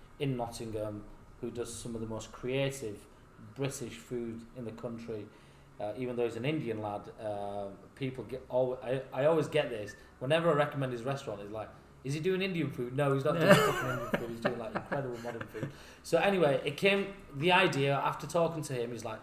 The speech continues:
Speaker 1: "Yeah, I think we need to start giving back because we have a shortage of chefs in this country."
Speaker 2: Yeah.
Speaker 1: We have a shortage of front of house as well, believe it or not. There's
Speaker 2: Yeah.
Speaker 1: that big chef shortage, but we,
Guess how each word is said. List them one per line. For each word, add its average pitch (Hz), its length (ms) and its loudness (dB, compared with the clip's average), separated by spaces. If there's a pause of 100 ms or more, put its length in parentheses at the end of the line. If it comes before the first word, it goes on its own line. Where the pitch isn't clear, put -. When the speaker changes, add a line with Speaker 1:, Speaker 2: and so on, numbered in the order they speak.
Speaker 1:
"Yeah, 151 160 -4 (380)
I 143 60 -4
think 160 180 -2
we 151 40 0
need 165 140 0
to - 60 -4
start - 260 -2
giving 127 240 -2
back 147 420 -4
because 131 340 -2
we 131 120 -2
have 123 160 0
a 120 60 -6
shortage 131 400 -4
of 104 80 -12
chefs 131 320 -8
in 117 80 -10
this 107 120 -12
country." 104 360 -14 (100)
Speaker 2:
Yeah. 120 260 0 (400)
Speaker 1:
We 127 140 -4
have 120 160 0
a 117 80 -4
shortage 117 720 -2
of 110 100 -6
front 127 260 -10
of 107 100 -12
house 131 320 -2
as 104 100 -10
well, 147 160 0
believe 110 320 -6
it 107 100 -10
or 104 60 -12
not. 107 240 -8
There's 131 140 0
Speaker 2:
Yeah. 127 80 2
Speaker 1:
that 127 180 -8
big 143 240 -2
chef - 640 -2 (400)
shortage, 151 600 -2
but 135 160 -8
we, 139 100 -8